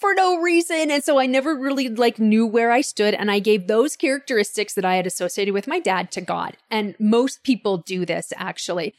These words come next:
Whoever the male authority figure is in your life and those characteristics, we tend to give them to God. And God is not human. God, in my belief system, is a man,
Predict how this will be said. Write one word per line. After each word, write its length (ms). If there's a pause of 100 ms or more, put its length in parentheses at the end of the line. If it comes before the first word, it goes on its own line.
(240)
Whoever 320
the 120
male 420
authority 560
figure 420
is 420
in 200
your 180
life 420
and 160
those 280
characteristics, 760
we 100
tend 260
to 80
give 240
them 300
to 140
God. 400 (280)
And 180
God 400
is 160
not 440 (160)
human. 580 (1160)
God, 400 (560)
in 220
my 240
belief 300
system, 340
is 120
a 40
man, 540